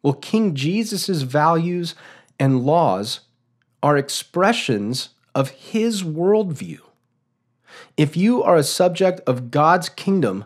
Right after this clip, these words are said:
it is assumed that you will reflect the values of your king out of love for him.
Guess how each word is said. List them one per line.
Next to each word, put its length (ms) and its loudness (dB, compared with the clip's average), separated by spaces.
it 100 4
is 120 2
assumed 680 2
that 220 2
you 200 2
will 200 4
reflect 760 0
the 80 0
values 920 0
of 180 -2
your 160 0
king 760 -2
out 220 2
of 180 4
love 420 2
for 320 0
him. 320 -8